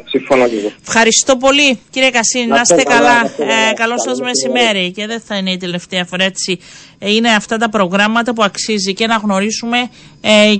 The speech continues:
Speaker 2: και να μαθαίνουμε περισσότερα. Λοιπόν, ε, αλλάζουμε θέμα.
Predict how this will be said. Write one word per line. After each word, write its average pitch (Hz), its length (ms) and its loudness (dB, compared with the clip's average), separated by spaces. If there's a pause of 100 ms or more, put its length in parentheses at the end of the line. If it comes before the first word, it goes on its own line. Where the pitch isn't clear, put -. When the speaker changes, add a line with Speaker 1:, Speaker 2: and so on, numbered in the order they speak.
Speaker 2:
και 240 180 0
να 226 400 4
μαθαίνουμε 220 420 0
περισσότερα. 202 640 0 (420)
Λοιπόν, 220 640 4 (140)
ε, 202 600 0
αλλάζουμε 240 460 2
θέμα. 156 540 -2